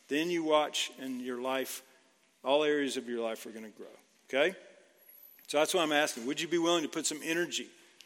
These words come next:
into focusing on your faith instead of on the end result, okay? That's my encouragement. Trusting that, that God is good, he's got things under control, and he loves you. This is faith,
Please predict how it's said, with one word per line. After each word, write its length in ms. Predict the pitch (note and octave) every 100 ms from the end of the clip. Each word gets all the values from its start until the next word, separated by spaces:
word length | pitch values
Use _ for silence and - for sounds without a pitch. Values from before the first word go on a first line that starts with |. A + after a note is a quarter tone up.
| _ _ _ - -
into 160 | B2+ B2+
focusing 540 | D#3+ D#3+ D#3+ C#3 D3
on 180 | C#3 C3+
your 100 | B2
faith 480 | - D#3 C#3+ B2 C3
instead 360 | B2 C#3+ C3+
of 120 | B2
on 320 | B2 B2 A#2+ A2+ - - A#2+
the 120 | A#2+
end 180 | A#2 A2+
result, 520 | G#2+ G#2+ - - - _ _ _ -
okay? 260 | A#2+ C3 - -
That's 180 | B2+
my 180 | E3 D3+
encouragement. 540 | C#3 D3 A#2+ G2+ - - - - - _ _ _ _ _ _ -
Trusting 380 | D#3+ E3+ F3 D3+
that, 300 | B2+ C#3 B2+
that 220 | C3 C3
God 260 | C#3 C#3 C#3
is 120 | A#2
good, 220 | C3 A#2+
he's 140 | A#2
got 200 | B2 C3
things 220 | C3+ C3 B2
under 160 | A#2+
control, 400 | - A#2 B2 G#2+
and 80 | G#2+
he 80 | G#2+
loves 340 | G#2 F2+ -
you. 60 | - -
This 180 | A#2 B2
is 120 | A2+
faith, 380 | - - -